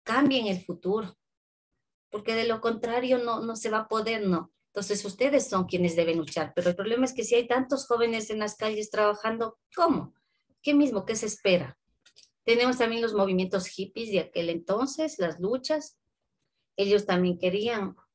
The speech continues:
reclamar sus derechos a que los dejen vivir en paz. Por eso tenían esa cultura que decía amor y paz,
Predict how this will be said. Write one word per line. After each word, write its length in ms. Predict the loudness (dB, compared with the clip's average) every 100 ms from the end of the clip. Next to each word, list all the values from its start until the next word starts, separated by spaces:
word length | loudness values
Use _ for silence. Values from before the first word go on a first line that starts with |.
| _ _ _
reclamar 760 | -4 -2 2 2 2 0 -2 -6
sus 340 | -12 -8 -6 0
derechos 480 | 2 2 0 -4 -6
a 120 | -2
que 100 | 0
los 220 | 0 0
dejen 300 | -4 -2 -4
vivir 320 | -2 0 2
en 200 | 0 -2
paz. 480 | -6 -4 -4 -6 _ _ _ _ _ _ _
Por 120 | -4 -2
eso 140 | 0
tenían 300 | 0 2 0
esa 260 | 0 -2 -2
cultura 440 | -4 0 0 2
que 100 | 0
decía 380 | -2 0 2 4
amor 260 | 4 2
y 160 | 0 -4 -4
paz, 340 | -4 -4